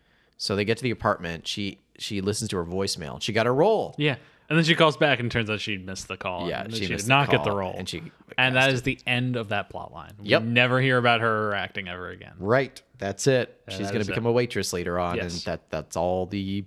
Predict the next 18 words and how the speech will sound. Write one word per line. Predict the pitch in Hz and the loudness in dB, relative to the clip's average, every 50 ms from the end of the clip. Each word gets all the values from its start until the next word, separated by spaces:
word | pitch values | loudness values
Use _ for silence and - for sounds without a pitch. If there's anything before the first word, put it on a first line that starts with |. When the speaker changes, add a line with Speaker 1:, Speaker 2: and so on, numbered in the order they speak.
| - _ | -6 _
Speaker 1:
development | - 92 95 90 90 90 92 90 98 | -4 -2 0 0 0 -2 -4 -6 -6
we | - 101 | -6 -4
have | 85 - - - - | -2 -2 -4 -4 -4
for | - - - | -6 -6 -6
Speaker 2:
Yes. | - - - | -8 -6 -6
Speaker 1:
her. | 85 - - - - _ _ _ _ _ | -6 -6 -6 -10 -14 _ _ _ _ _
So | - - 85 78 - - - _ _ _ _ - _ - | -6 -4 -2 -4 -4 -6 -12 _ _ _ _ -20 _ 0
then | - 123 135 151 160 156 156 151 151 147 | 2 4 4 4 2 0 0 0 0 0
the | 135 - | 0 2
sharks | - 123 98 - - - | 2 2 2 2 -2 -8
come | - - 90 - - - - - _ | -6 -4 -4 -4 -6 -10 -14 -6 _
Speaker 2:
Yeah, | - 123 | -2 0
the | |
Speaker 1:
because | 113 107 104 | 2 2 4
Speaker 2:
sharks | 101 147 143 135 143 | 4 4 4 6 6
show | 165 | 4
Speaker 1:
the | 180 | 6
devil, | 123 113 101 | 4 2 0